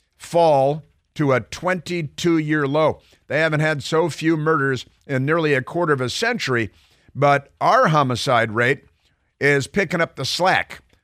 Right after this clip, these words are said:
thanks to Joe Biden and the Democrats. And Laken Riley, the young woman, the, the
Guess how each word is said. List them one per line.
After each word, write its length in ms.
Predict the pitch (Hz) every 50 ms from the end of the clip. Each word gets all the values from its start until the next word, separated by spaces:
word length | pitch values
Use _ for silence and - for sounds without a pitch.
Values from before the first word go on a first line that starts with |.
| _ _
thanks 340 | _ - 147 151 160 147 -
to 140 | - 170 156
Joe 320 | 135 113 139 139 139 135
Biden 420 | 131 131 127 127 127 123 131 127 123
and 100 | 127 131
the 60 | 131
Democrats. 720 | 127 165 170 165 135 107 - - 110 85 - - - - _ _ _ _ _ _ _ _ _ _ _
And 400 | - 135 139 139 139 139 135 123
Laken 440 | 123 160 180 202 - 185 165 156 143
Riley, 460 | 147 170 214 240 202 127 196 104 104 - _ _ _ _ _ _ -
the 100 | 127 135
young 300 | 139 143 147 139 135 135
woman, 340 | 143 147 165 170 170 165 - _ _ _ _ _ _
the, 380 | - 123 127 131 135 127 120 - _ _ _ _ _ _ _ _ _ _ _ _ _ _ - -
the 360 | - 98 117 117 104 101 95